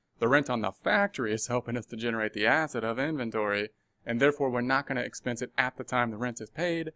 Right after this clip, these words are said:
We're gonna put it into the asset of inventory at the time the rent is paid. We don't know which, uh, inventory to put it into. We don't know which job to put it into. Therefore, we're gonna dump it into factory overhead. So we're gonna debit factory overhead by the twenty thousand.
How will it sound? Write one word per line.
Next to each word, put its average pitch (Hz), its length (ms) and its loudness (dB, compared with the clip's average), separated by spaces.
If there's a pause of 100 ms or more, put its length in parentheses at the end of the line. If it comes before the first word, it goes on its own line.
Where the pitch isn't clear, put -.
(260)
We're 147 100 4
gonna 160 140 6
put 139 140 0
it 131 80 2
into 131 180 0
the 131 180 -2
asset 123 380 0
of 127 180 2
inventory 120 480 0
at 107 160 0
the 117 60 -16
time 104 200 -4
the 104 60 -4
rent 110 200 -4
is - 80 -14
paid. 110 300 0 (280)
We 131 160 6
don't 180 220 4
know 147 360 0
which, 131 560 -2 (380)
uh, 113 340 4 (140)
inventory 127 560 2
to 120 160 -10
put 208 200 0
it 165 80 2
into. 113 220 -4
We 113 80 -4
don't 131 120 -2
know 131 60 -4
which 113 280 -4
job 110 480 2 (100)
to - 80 -20
put 110 160 -2
it 101 60 -4
into. 104 380 -2 (280)
Therefore, 131 420 2
we're 120 100 0
gonna 117 120 0
dump 117 240 0
it 120 80 -2
into 117 300 -4
factory 110 640 0
overhead. 101 380 0
So 101 80 -6
we're 101 60 -4
gonna 110 120 -6
debit 139 300 6
factory 120 420 0
overhead 120 340 2
by 113 140 8
the 117 80 -2
twenty 123 300 -4
thousand. 120 460 2